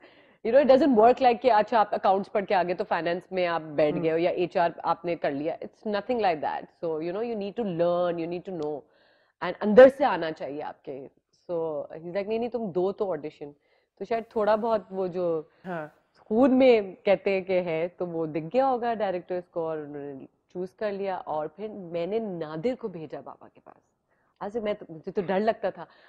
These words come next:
Speaker 1: हमें, क्योंकि कहा जाता था कि, you know, नहीं, कहा नहीं जाता था, but जैसे मेरी कजिन को शौक था थोड़ा सा मॉडलिंग का, तो उसने कभी अपनी पिक्चर्स विक्चर्स खिंचवाई या ये वो,
Speaker 2: हम्म।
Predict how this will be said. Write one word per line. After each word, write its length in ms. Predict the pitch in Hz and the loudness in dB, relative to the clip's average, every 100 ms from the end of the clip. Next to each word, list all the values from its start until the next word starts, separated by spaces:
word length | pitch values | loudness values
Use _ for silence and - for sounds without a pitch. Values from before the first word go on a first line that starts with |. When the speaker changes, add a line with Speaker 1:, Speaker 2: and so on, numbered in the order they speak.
| _ | _
Speaker 1:
हमें, 280 | 208 240 277 | 0 2 2
क्योंकि 320 | - 262 285 | -2 -4 -2
कहा 320 | - 214 247 | -4 -2 0
जाता 340 | 247 208 170 160 | 2 2 -2 -6
था 160 | 165 | -8
कि, 300 | 151 160 156 | -6 -4 -4
you 80 | 165 | -6
know, 120 | 220 202 - | -8 -12 -2
नहीं, 360 | 214 190 165 156 _ - | 0 0 -2 -12 _ -4
कहा 240 | 254 339 | 0 2
नहीं 140 | 370 | 2
जाता 240 | 320 285 302 | 4 2 2
था, 220 | 349 427 - _ _ | -2 -6 -14 _ _
but 100 | 269 | 2
जैसे 200 | 269 294 | 2 0
मेरी 220 | 311 311 - | 0 0 4
कजिन 320 | 269 247 277 | 4 6 2
को 180 | 240 247 | 4 2
शौक 300 | 240 233 214 | 4 2 2
था 280 | - 208 196 | 0 -2 -2
थोड़ा 200 | 208 202 | -2 -4
सा 140 | 190 | -4
मॉडलिंग 420 | 208 175 175 180 185 | -4 -4 -2 -4 -2
का, 180 | 170 | -4
तो 140 | 170 196 | -2 -6
उसने 180 | - 220 | -6 -4
कभी 160 | 208 | -4
अपनी 180 | 208 220 | -4 -6
पिक्चर्स 320 | 190 - 202 | -8 -6 -6
विक्चर्स 300 | 185 180 202 | -6 -6 -8
खिंचवाई 460 | - 196 175 165 170 | -8 -10 -6 -4 -4
या 160 | 170 | -4
ये 220 | 165 156 151 | -4 -4 -4
वो, 160 | 156 | -4
Speaker 2:
हम्म। 120 | 175 | -6